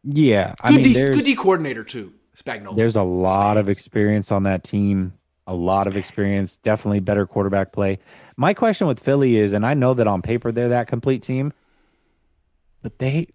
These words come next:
Speaker 1: they're not battle tested at all. They didn't have to do anything to reach the Super Bowl. You beat the Giants and then a, a zero quarterbacks for the <laughs> forty-niners. Like, to me, they didn't really have to do a lot to get there. Uh, Kansas City had to, like, go and beat the team that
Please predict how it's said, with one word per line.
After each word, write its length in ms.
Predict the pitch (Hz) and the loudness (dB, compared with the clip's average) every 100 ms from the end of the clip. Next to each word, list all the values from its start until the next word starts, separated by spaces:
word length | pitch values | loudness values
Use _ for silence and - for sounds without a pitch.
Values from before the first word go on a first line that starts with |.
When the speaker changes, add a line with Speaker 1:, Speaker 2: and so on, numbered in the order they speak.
| _ | _
Speaker 1:
they're 160 | - 123 | -8 -2
not 280 | 208 185 104 | 0 0 -2
battle 260 | 92 90 82 | -4 -2 -4
tested 360 | - 92 - | -8 -8 -8
at 140 | 78 - | -10 -12
all. 320 | - 117 139 | -2 0 2
They 100 | 113 | 2
didn't 160 | 208 | 2
have 100 | 214 - | 0 0
to 60 | |
do 160 | 90 90 | -2 0
anything 360 | 196 247 156 90 | 0 0 -2 0
to 120 | 90 | -2
reach 240 | 85 82 | -2 -6
the 80 | - | -8
Super 300 | 80 87 78 | -6 -6 -6
Bowl. 300 | 78 76 87 | -6 -6 -6
You 120 | 139 | -6
beat 220 | 135 185 170 | 0 0 0
the 80 | |
Giants 520 | 107 101 95 123 151 - | 0 2 2 2 0 0
and 120 | 117 | 0
then 120 | 123 | 2
a, 180 | 113 98 - | 2 0 0
a 260 | 101 92 85 _ _ 104 | 0 0 -4 _ _ -14
zero 420 | 95 104 117 127 | -4 2 2 2
quarterbacks 540 | - 120 131 143 151 | 0 0 2 0 0
for 80 | - | -2
the 80 | 113 | 0
<laughs> 20 | |
forty-niners. 680 | 127 131 - 127 123 180 160 | 0 0 0 -2 0 0 0
Like, 220 | 120 104 - - - _ - _ _ _ | 0 -2 -8 -20 -20 _ -20 _ _ _
to 100 | - | -4
me, 220 | 143 214 240 | 0 2 2
they 100 | 214 | 2
didn't 160 | 220 | 2
really 180 | 214 208 | 2 4
have 120 | 196 | 4
to 80 | 190 | 2
do 160 | 151 185 | 2 4
a 40 | |
lot 220 | 165 160 | 4 2
to 60 | 143 | 0
get 260 | 123 - - | 0 -2 0
there. 360 | 101 90 107 - - | 0 0 -4 -12 -12
Uh, 200 | 123 71 - _ _ _ | -10 -12 -18 _ _ _
Kansas 300 | - 208 185 | -4 0 0
City 260 | - 180 175 | 0 2 4
had 140 | 151 | 2
to, 80 | 135 | 2
like, 300 | 120 110 92 - - - - | 2 2 -2 -12 -20 -20 -8
go 200 | 98 139 | 0 2
and 140 | 156 120 | 2 2
beat 160 | 139 | 0
the 80 | 139 | -2
team 320 | 104 135 135 | -4 -2 0
that 340 | 127 101 107 | 0 -2 -8